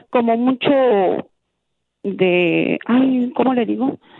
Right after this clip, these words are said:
Pero va al doc-, apenas fue al doctor porque le tocó ir, pero pues no le, nomás le dice, "No, pues estás bien". Ya sus pies se le calientan, antes los tenía helados.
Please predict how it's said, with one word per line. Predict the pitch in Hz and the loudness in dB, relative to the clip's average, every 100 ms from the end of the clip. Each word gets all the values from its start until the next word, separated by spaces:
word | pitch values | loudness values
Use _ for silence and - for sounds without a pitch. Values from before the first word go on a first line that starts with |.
| - - - - _ - | -20 -18 -18 -20 _ -2
Pero | 294 294 302 285 | 2 2 2 2
va | 330 | 2
al | 403 381 | 2 0
doc-, | 294 - | -2 -2
apenas | 277 - 311 403 | -2 0 0 0
fue | 339 | 2
al | 302 269 | 0 0
doctor | 269 - 269 359 - - _ | -2 -2 -2 -2 -6 -20 _
porque | - 240 240 | -2 2 2
le | 233 | 2
tocó | - 214 233 220 | -2 -2 0 2
ir, | 254 320 269 - - - - - - | 2 2 2 -2 -6 -6 -4 -4 -2
pero | 311 320 | 0 2
pues | 339 320 | 2 4
no | 294 339 | 4 4
le, | 381 392 370 330 | 4 4 4 2
nomás | 302 294 330 | 2 2 2
le | 339 | 2
dice, | 320 302 339 | 2 2 0
"No, | 370 466 | 0 -2
pues | 392 - | -2 0
estás | 294 262 | 0 2
bien". | 320 302 - - - | 0 -2 -6 -8 -2
Ya | 247 311 | 0 0
sus | 370 359 - | 0 -2 -2
pies | 254 262 277 - _ | 2 2 0 -6 _
se | 247 226 | 0 0
le | 208 | 0
calientan, | 214 190 185 202 190 180 - | 0 0 0 -2 -2 -4 -2
antes | 208 220 247 | -2 0 0
los | 247 | 0
tenía | 202 202 220 - | -2 -2 -4 -2
helados. | 185 170 180 - | 0 0 -2 -8